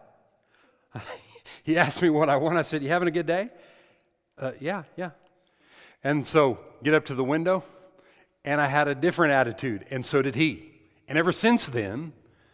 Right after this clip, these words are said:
things have changed. You gotta be creative sometimes. I was thinking,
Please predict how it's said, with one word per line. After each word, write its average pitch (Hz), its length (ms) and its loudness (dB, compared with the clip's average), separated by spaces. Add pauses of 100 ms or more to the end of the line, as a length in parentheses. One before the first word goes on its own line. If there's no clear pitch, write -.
(200)
things 135 220 -2
have 123 120 -8
changed. 147 680 -8 (560)
You 156 100 -8
gotta 156 160 8
be 160 140 0
creative 202 420 -2
sometimes. 95 720 -10 (320)
I 147 60 0
was 131 100 -8
thinking, 120 340 -2